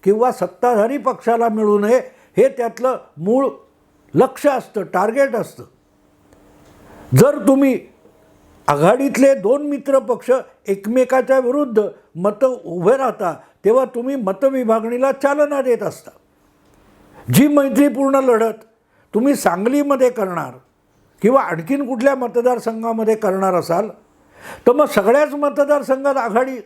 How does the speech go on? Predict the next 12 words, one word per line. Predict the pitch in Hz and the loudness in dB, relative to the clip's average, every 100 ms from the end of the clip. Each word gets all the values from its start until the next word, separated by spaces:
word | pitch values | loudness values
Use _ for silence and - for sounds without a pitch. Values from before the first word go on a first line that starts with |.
| _ - | _ -2
आणि | 226 | -2
मैत्रीपूर्ण | 262 247 208 269 262 269 | 0 -2 -2 -4 -2 0
लढती | 269 240 247 254 269 | 2 2 2 0 -2
असायला | 247 262 247 | -2 -2 0
काय | 269 | 0
बिघडतं? | 262 226 185 - _ _ _ _ _ _ _ _ _ _ - - - - - | 0 -2 -4 -6 _ _ _ _ _ _ _ _ _ _ -20 -20 -20 -20 0
दोन | 143 247 269 | 4 4 4
हजार | 269 277 | 2 2
चौदामध्ये | 269 220 233 269 262 240 190 165 _ _ _ _ _ | 2 2 4 2 2 2 0 -4 _ _ _ _ _
विधानसभेच्या | 147 190 262 277 247 254 247 254 247 - _ _ _ - | 0 2 2 0 0 2 2 0 -4 -8 _ _ _ -8
निवडणुका | 156 247 269 247 220 175 160 _ _ | 0 2 2 0 -6 -6 -8 _ _
ह्या | 233 | 0